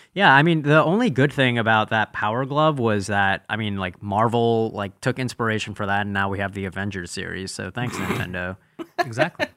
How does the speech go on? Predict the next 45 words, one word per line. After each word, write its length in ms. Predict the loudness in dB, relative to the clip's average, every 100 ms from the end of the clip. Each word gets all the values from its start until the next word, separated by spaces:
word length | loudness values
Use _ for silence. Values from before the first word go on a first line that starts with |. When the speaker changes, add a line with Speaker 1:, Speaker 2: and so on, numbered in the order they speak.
| -16 -20 _ _ _ _
Speaker 2:
So, 160 | -2 0
full 180 | 2 0
disclosure, 720 | 0 0 0 2 0 0 0
uh, 160 | 0 0
without 280 | 0 0
giving 220 | -2 -2 -4
up 200 | -6 -6
too 200 | -2 0
much, 400 | 0 0 -4 -6
we 200 | -2 0
are 140 | 0
working 360 | -2 -4 -4 -4
on 220 | -4 -4
something 540 | -4 -6 -4 -6 -6
here 580 | -8 -6 -4 -2 -2 -4
that 180 | -6 -4
does 160 | -4
involve 340 | -4 -2 -2 -4
the 80 | -4
Power 280 | -2 -2
Glove, 320 | -2 -6 -8 -12 _ _ -4
and 240 | -2 -2
I 180 | -2 -2
just 260 | -4 -6 -2
bought 260 | 0 0
one 280 | -2 -6 -10 -12 -12
last 400 | -10 -8 -10 -10
night. 240 | -10 -12 _ _ _
Speaker 1:
Oh, 120 | -2
Speaker 2:
So, 180 | 0 0
Speaker 1:
sick. 280 | -2 -4 -6
Speaker 2:
it 180 | -4 -2
is 140 | -2 -4
in 200 | -2 -2
the 80 |
mail, 440 | 0 0 0 -2 -2
on 220 | 0 0
its 140 | -2 -2
way 220 | -2 0
here. 320 | -2 -2 -2 -4
We're 120 | -6
gonna 220 | -4 -4
try 320 | -2 0 2 2
it 100 | 0
out, 380 | 0 0 -4